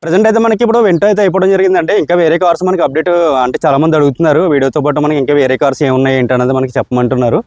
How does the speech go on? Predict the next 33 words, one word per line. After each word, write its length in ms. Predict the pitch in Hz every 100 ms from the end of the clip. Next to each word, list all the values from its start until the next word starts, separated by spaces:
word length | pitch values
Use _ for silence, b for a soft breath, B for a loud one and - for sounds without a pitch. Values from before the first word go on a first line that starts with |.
| _ _ _
ఇప్పుడు 180 | - 139 131 131
ముందుగా 220 | 151 160 208
మీకు 120 | 190
అడ్రస్ 200 | 143 175
అయితే 120 | 196 180
చెప్తానండి. 380 | 185 185 170 165 170
మాది 120 | 151
వచ్చేసి 200 | 139 175 156
ఈస్ట్ 140 | -
గోదావరి 320 | 156 160 165 180
యానం 260 | 139 139 156
అండి. 180 | 143 135 254 _ _ -
మనకి 140 | 131 131
గోపాల్ 240 | 127 131 143
నగర్లో 180 | 165 170
అయితే 100 | 156 165
మనకి 120 | 165
విఎన్ 220 | 139 139 143
కార్స్ 180 | 143 156
అనేది 240 | 147 147 147
ఉండడం 240 | 135 131 139
జరిగింది. 260 | 131 131 151
మాకు 120 | 156
దగ్గరలో 280 | 127 120 147 180
శారదాదేవి 480 | 139 139 147 151 151
టెంపుల్ 220 | 143 147
ఉంటుంది 180 | 143 151 139
గోపాల్ 240 | 123 135 135
నగర్. 180 | 135 254 _ _ 127
లేదంటే 260 | 131 135 165
మీరు 100 | 175 156
విఎన్ 220 | 147 165
కార్స్‌లో 340 | 170 156 170